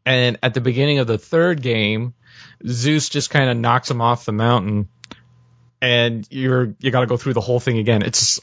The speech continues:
it, the third game is like playing the second game all over again.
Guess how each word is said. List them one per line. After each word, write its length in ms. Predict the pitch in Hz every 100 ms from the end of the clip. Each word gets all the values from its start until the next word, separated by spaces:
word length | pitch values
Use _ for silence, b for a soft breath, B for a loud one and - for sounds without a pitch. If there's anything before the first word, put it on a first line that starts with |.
| -
it, 320 | 123 107 -
the 100 | 123
third 200 | 160 190
game 140 | 180 151
is 100 | 127
like 140 | 123
playing 220 | 143 135
the 60 | 117
second 360 | - 123 127
game 260 | 110 101 92 - - -
all 220 | 123 123
over 220 | 120 117 110
again. 320 | 101 92